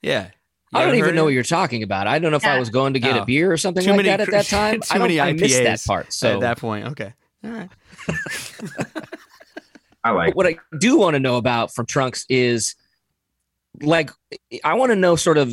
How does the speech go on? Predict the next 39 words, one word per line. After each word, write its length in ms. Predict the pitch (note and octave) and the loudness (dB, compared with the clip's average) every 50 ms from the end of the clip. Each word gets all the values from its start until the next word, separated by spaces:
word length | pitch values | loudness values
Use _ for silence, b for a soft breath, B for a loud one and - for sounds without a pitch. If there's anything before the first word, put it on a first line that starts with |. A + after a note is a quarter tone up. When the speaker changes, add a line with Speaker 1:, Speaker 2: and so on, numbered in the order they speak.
| A2 - | -2 -2
Speaker 2:
a 60 | C3 | -2
day 300 | A#2+ G#2 D3 D3+ D3+ D#3+ | -2 -2 0 0 0 0
in 100 | D#3+ D3+ | 2 2
the 80 | C#3 C3+ | 2 2
life, 520 | C3 C3 C3 C3 C3 B2+ - - - - _ - | 2 2 2 2 0 -2 -4 -8 -14 -16 _ -6
you 240 | - C3 C3 B2 C3 | -4 -2 0 0 2
know, 100 | A#2+ A2+ | 0 0
game 440 | B2 G2+ C#3+ C#3+ D3 D3 D3 C#3+ A#2+ | 0 0 0 0 0 0 0 -2 -2
day 440 | C3 G#2+ G2+ G2 F#2+ F#2+ G#2+ A#2 - b b b b b | -2 -2 -4 -4 -6 -6 -6 -8 -10 b b b b b
on 140 | - B2 A#2 | -4 -2 -2
some 240 | - - C3 B2 B2 | 0 0 0 0 0
level 300 | B2 A#2 A#2 A2 A2+ A2 | 0 0 0 0 -2 -4
for 180 | - - B2 | -2 -2 -2
you. 380 | A2+ G#2+ G#2+ A2+ A2+ A2+ A2+ A2+ | 0 0 0 0 2 2 0 0
Like, 300 | A2 A2 A2 G2+ - - - | 0 -2 -2 -4 -6 -8 -6
like, 280 | B2 A#2 A2 G#2 - _ _ _ _ _ - | -4 -2 -2 -4 -6 _ _ _ _ _ -4
you 100 | D3+ E3 | -2 0
can 100 | D#3 C#3 | 0 0
take 220 | A2 - G#3 F#3+ C#3 | 0 0 0 0 -2
us 140 | B2+ - - | -2 -2 0
through 260 | - F3+ F#3 D#3+ C3+ | 2 4 4 4 4
it 80 | A#2 | 2
if 160 | A#2 A2 - A#2 | 0 -2 -2 -4
you 100 | A2+ A2 | -2 0
want, 400 | B2+ D3+ D3 B2+ A#2 - - A2+ | 2 2 2 2 0 -2 -4 -4
but 180 | A#2+ C3+ - - | -2 -2 -2 -4
with 240 | C3 A2+ B2 B2+ A#2 | -4 -2 0 0 0
specific 560 | - - - A#2 - - A3+ A3 G3+ G#3+ - | -2 -4 -4 -2 0 0 0 2 0 0 -2
respect 340 | C#3 - - D#3 C#3+ - - | -2 -2 -2 -2 -2 -2 0
to, 240 | D3 C#3 C3+ B2+ - B B B B B B B B B _ _ _ _ - | 0 0 0 0 -2 B B B B B B B B B _ _ _ _ -2
um, 480 | C3 C3 B2+ A#2+ A#2+ A#2 A#2 A2+ - - - _ _ _ _ _ _ _ - | 0 0 0 0 0 -2 -4 -6 -10 -14 -20 _ _ _ _ _ _ _ -4
preparation, 960 | - - C#3+ - - A2 F#2+ B2 D3+ E3+ D#3+ - - - E3 D#3 D#3 D3+ D3 | -2 0 0 0 -2 -4 -2 0 2 2 0 0 0 0 2 2 2 2 2
you 100 | C#3+ C3+ | 0 0
know, 60 | B2 | 0
I, 260 | A2+ A#2+ - - D3 - D#3+ | -2 -2 -2 -2 -2 -2 -4
I, 120 | C#3 - - - | -6 -6 -6 -4
meetings, 560 | C#3+ C#3+ D3 F3 F#3+ G3 G3 F3+ F#3 F#3 E3+ D#3 | -2 0 2 2 4 4 4 4 4 4 4 2
et 80 | D#3+ C#3 | 0 0
cetera, 600 | - F3+ E3+ E3 E3 E3 E3+ E3 E3+ E3 D#3 | 2 2 2 4 4 4 4 4 4 2 2